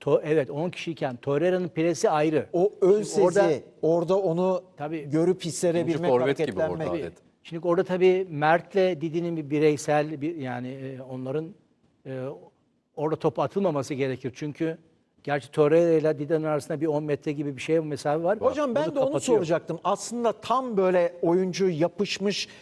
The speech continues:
Speaker 2: o markaj pozisyonda değil. Oyuncunun o görüş açısında değerlendirebileceği, yani bu tecrübedeki oyuncuya da bence o topu kaleci atar gibi geliyor bana.
Speaker 3: Ama Torreira varsa orada bir daha düşünmek lazım. Torreira bunu Gravenberch'e de yaptı.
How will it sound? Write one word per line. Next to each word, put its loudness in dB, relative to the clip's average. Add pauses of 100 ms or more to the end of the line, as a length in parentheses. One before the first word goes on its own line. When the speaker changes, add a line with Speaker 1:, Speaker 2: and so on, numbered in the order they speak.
(180)
Speaker 2:
o 2
markaj 0
pozisyonda 0
değil. 2
Oyuncunun -2 (320)
o 2
görüş 2
açısında -2
değerlendirebileceği, 0
yani -2
bu -6
tecrübedeki -2
oyuncuya 0
da 0
bence -2 (500)
o -4
topu -6
kaleci 0
atar -2
gibi -4
geliyor -4
bana. -8
Speaker 3:
Ama -6
Torreira 0
varsa 0
orada 0
bir -6
daha 2
düşünmek -10
lazım. -6
Torreira -2
bunu -4 (360)
Gravenberch'e 0
de -2
yaptı. -6